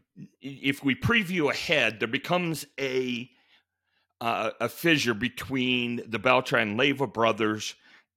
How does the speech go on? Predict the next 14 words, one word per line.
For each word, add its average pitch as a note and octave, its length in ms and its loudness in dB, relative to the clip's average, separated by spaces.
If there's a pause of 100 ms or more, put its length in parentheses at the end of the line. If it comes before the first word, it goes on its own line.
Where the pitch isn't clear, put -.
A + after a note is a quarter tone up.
(140)
and A#2 640 0 (560)
El A#2+ 140 2
Chapo A2+ 840 2 (280)
and G#2 460 -2 (120)
C - 280 -4
D G#2+ 200 -2
S. - 340 -8 (2000)
Trying F3+ 580 0
to B2+ 280 -4
understand A#2+ 960 -2 (220)
why B2 680 2
that G#2+ 460 2
occurred F#2+ 680 -2 (760)
leads B2+ 580 -4